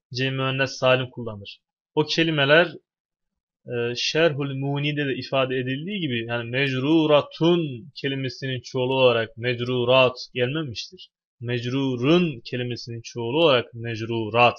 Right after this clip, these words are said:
gelmiştir. Demek istediğimiz şey bu cemidir. Müfredine bakmalıyız. Müfredi hıdabun gelmektedir. Hıtabetun değildir.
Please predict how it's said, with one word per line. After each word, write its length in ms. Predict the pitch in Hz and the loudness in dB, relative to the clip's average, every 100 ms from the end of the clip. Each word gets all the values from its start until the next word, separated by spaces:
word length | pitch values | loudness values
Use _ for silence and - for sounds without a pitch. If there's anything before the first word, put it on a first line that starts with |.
| - | -4
gelmiştir. 680 | 101 95 - - _ - _ _ _ _ _ _ _ _ | -12 -12 -14 -16 _ -20 _ _ _ _ _ _ _ _
Demek 220 | 170 190 | 2 2
istediğimiz 400 | 190 139 117 110 | 2 -2 -6 -6
şey 380 | 104 - 143 170 _ _ _ _ | -4 -2 -2 -4 _ _ _ _
bu 120 | - 147 | -12 -4
cemidir. 580 | 127 139 131 113 135 | 0 2 2 0 -2
Müfredine 480 | 127 123 131 123 123 | -4 -8 -6 -2 0
bakmalıyız. 520 | 120 104 110 107 113 | -2 -4 -6 -6 -6
Müfredi 360 | 120 120 - 123 120 | -8 -8 -6 -6 -6
hıdabun 960 | 127 123 127 123 123 127 147 147 123 107 | -2 4 4 4 2 0 0 0 -4 -4
gelmektedir. 600 | 110 107 101 - 101 110 - | -4 -4 -10 -14 -14 -14 -14
Hıtabetun 1000 | - 120 120 113 127 120 - 147 135 120 | -6 -2 -2 0 0 -2 -4 -4 -4 0
değildir. 600 | 127 156 175 143 127 | 4 4 2 2 2